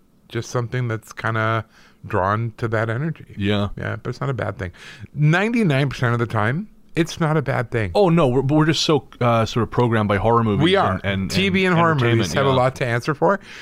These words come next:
Speaker 1: 'cause ninety-nine point nine percent of the time, it's not nothing bad. We get scared because we don't understand it.
Speaker 2: Sure.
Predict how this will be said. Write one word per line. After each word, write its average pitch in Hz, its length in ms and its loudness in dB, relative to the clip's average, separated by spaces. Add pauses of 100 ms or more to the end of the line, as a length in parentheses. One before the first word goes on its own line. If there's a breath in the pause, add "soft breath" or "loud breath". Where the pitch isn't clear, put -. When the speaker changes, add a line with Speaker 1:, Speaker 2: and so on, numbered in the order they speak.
(140 loud breath)
Speaker 1:
'cause - 200 0
ninety-nine 156 560 2
point 120 240 -4
nine 117 200 0
percent 127 220 -2
of 120 60 0
the 117 60 -2
time, 110 260 -2
it's 107 240 -10
not 110 540 0 (240)
nothing 110 580 -4 (200)
bad. 87 340 -4 (320 loud breath)
We 147 160 2
get 185 180 -2
scared 113 360 -2
because 110 220 -6
we 117 100 0
don't 101 200 0
understand 101 480 -4
it. - 80 -14
Speaker 2:
Sure. 113 300 0